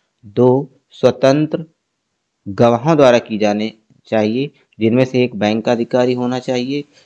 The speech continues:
तो दोस्तों, अंगूठे या पैर का निशान तो नहीं लगता है कहीं भी, तो इसलिए ये तो गलत होगा।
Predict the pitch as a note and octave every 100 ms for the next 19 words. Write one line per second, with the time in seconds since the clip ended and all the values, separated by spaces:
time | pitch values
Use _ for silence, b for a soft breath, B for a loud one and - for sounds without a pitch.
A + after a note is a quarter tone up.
0 | b _ - E3 E3+ - B2+ C3+ - F3
1 | E3+ _ - A#2+ A#2+ A#2+ B2 - E3+ D3+
2 | D#3+ F#3 - _ _ _ _ - A#2 B2
3 | B2+ B2+ C3 - - A2 G#2+ - A#2 A2+
4 | G#2 F2+ F#2+ G2+ G2 A2 G#2+ G#2 G#2 G#2
5 | G#2+ A#2 C#3 - _ _ - - C#3+ C#3
6 | C#3 C#3 C3+ C3+ C3 G#2+ G#2 G2+ F#2+ F#2
7 | G2